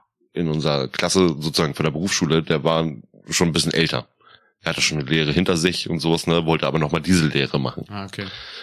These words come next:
Speaker 1: Und dann, ähm, sind wir los und wir waren Anfang der Lehre, ich, was, ich glaub siebzehn, ja.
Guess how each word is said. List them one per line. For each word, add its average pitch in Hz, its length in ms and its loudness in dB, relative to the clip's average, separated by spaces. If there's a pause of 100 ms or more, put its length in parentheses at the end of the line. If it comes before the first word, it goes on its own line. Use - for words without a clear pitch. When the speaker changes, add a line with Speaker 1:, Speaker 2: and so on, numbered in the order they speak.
(760)
Speaker 1:
Und 104 180 0
dann, 87 300 4
ähm, 87 380 2 (260)
sind 92 260 2
wir 85 220 4
los 82 480 4
und 82 200 0
wir 82 120 4
waren 85 260 0 (120)
Anfang - 260 -6
der 78 100 -4
Lehre, 78 220 0
ich, - 160 -6
was, - 240 -6
ich - 220 -12
glaub - 180 -2
siebzehn, - 320 -2
ja. - 140 -6